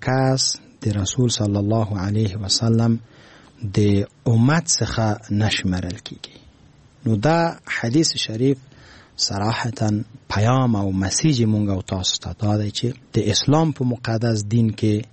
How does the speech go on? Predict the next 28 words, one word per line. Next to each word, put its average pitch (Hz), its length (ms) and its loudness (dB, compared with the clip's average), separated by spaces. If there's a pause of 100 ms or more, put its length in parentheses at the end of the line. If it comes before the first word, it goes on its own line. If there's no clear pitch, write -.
(260)
انسانیت 117 880 2 (500)
ډیر 143 240 4 (240)
لوړ 127 280 2
مقام 98 480 -2
لري. 87 280 -8 (140)
بیا 127 380 2 (260)
په 113 80 -10
خاصه 170 400 0 (220)
توګه 110 240 0 (160)
هغه 165 320 2 (120)
انسان 95 440 -4 (260)
چې - 120 -8
مسلمان 104 680 2
وي، 95 180 -6 (120)
بیا 123 240 2 (320)
هغه 147 320 0
انسان 110 340 0
چې 95 180 -8 (480)
مشر 131 480 2
وي، 113 220 2
سپینګیری 113 640 2
وي، 104 140 -2 (140)
بیا 123 140 2
هغه 160 380 0
انسان 113 380 0
چې - 120 -6
ماشوم 107 640 4
وي، 120 140 0